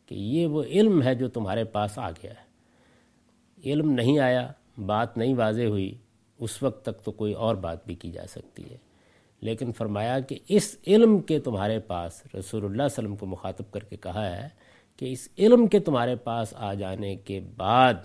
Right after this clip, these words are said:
جو لوگ تم سے اس معاملے میں جھگڑیں، یعنی یہ علم آ گیا، بیان ہو گیا، بات واضح کر دی گئی، اس کے بعد بھی تمہارے مخاطبین بات ماننے کے لیے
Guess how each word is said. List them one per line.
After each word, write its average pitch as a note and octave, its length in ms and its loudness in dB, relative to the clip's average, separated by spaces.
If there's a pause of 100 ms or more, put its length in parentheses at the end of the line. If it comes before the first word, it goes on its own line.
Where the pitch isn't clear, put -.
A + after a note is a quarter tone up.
(920)
جو B2+ 460 -2
لوگ C3 320 0 (220)
تم E3 240 0
سے C#3 300 -4
اس - 180 -8
معاملے A2 520 -2
میں A2+ 440 -4
جھگڑیں، F2+ 580 -10 (1160)
یعنی F#2 200 -6
یہ G#2+ 180 0
علم A2+ 180 -2
آ G#2+ 100 2
گیا، C3 220 -2 (460)
بیان G2 320 -4
ہو F#2+ 200 -4
گیا، G#2+ 180 -6 (480)
بات G#2 300 -4
واضح G2 300 -2
کر A#2 120 -4
دی B2 180 -4
گئی، A#2+ 200 -4 (640)
اس C#3+ 220 -6
کے E3+ 180 -2 (120)
بعد E3+ 360 2
بھی G3+ 100 4
تمہارے C3+ 380 4
مخاطبین A#2 880 0
بات G#2 460 -2
ماننے G2 440 -4
کے F#2+ 120 -8
لیے F#2 200 -6